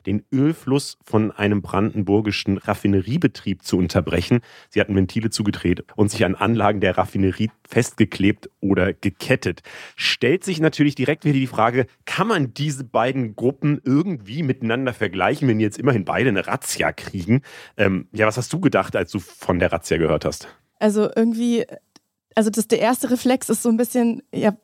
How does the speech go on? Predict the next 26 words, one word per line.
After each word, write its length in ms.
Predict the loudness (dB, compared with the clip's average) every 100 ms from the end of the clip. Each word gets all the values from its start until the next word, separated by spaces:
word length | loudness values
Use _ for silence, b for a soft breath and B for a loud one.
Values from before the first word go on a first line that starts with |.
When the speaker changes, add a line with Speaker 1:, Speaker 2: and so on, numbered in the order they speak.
| -4
Speaker 2:
hä? 320 | 0 2 0 -2 b b b b _ _ _
Also 220 | 0 2
Razzia 520 | 0 -2 0 2 2
bei, 360 | 2 2 0 -2
bei 180 | 0 0
Klimaaktivisten, 580 | 2 2 2 0 0 0
was 100 | 2
denkt 200 | 2 2
ihr 60 | 2
denn, 120 | 2
was 120 | 0
ihr 60 | 0
da 120 | 0
findet? 640 | 0 0 2 0 -4 -12 -14 _ _ _
Also 200 | 0 2
irgendwie 480 | 2 2 2 0 -2 -6
Speaker 1:
Kleber. 480 | 0 2 2 0 0 -2
Speaker 2:
Kartoffelbrei 880 | 2 2 2 0 2 2 2 0 -2 -4
und 120 | -2
zum 220 | 0 0 B B -4
Tomatensauce 560 | 2 2 2 2 0
<laughs> 20 | 0
Sekundenkleber, 760 | 0 0 2 0 0 0 0 B B B
eine 140 | 2 2
offene 280 | 2 2
Mate. 580 | 2 0 -2 0 0 0